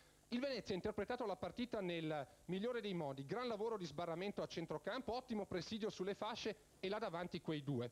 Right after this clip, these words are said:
Una settimana fa era stato determinante Recoba, questa volta a decidere la partita è stato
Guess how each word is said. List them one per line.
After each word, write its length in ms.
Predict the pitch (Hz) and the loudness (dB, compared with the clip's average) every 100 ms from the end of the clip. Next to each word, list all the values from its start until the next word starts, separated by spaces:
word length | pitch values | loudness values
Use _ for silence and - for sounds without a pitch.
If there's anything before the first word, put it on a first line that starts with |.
| - - - | -6 -20 -2
Una 160 | 165 | -2
settimana 420 | 175 185 185 185 180 | 0 0 2 0 0
fa 220 | 226 220 | 0 0
era 100 | - | 0
stato 240 | 180 180 | -2 0
determinante 580 | 156 147 156 165 180 180 | 0 0 0 0 0 0
Recoba, 440 | 185 - 247 240 | -2 0 -2 -2
questa 320 | - 180 - 170 | -2 -4 -2 0
volta 280 | 220 - | 0 0
a 20 | 175 | 0
decidere 420 | 156 - 190 180 | 0 0 0 2
la 80 | 175 | 0
partita 380 | 185 180 143 143 | -2 -4 -4 -4
è 40 | |
stato 380 | - 180 180 | 0 0 0